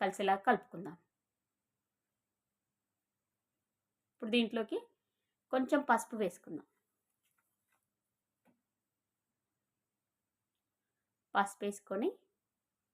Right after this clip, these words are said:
ఒకసారి కలుపుకుందాం. అల్లం వెల్లి పేస్ట్ వేసుకుందాం.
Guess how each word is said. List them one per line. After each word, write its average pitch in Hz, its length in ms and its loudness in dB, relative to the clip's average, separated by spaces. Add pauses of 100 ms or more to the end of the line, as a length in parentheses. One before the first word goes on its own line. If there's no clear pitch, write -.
(2750)
ఒకసారి 214 340 0 (100)
కలుపుకుందాం. 165 440 2 (1900)
అల్లం 208 300 4
వెల్లి 208 220 0
పేస్ట్ 190 300 -4
వేసుకుందాం. 190 440 2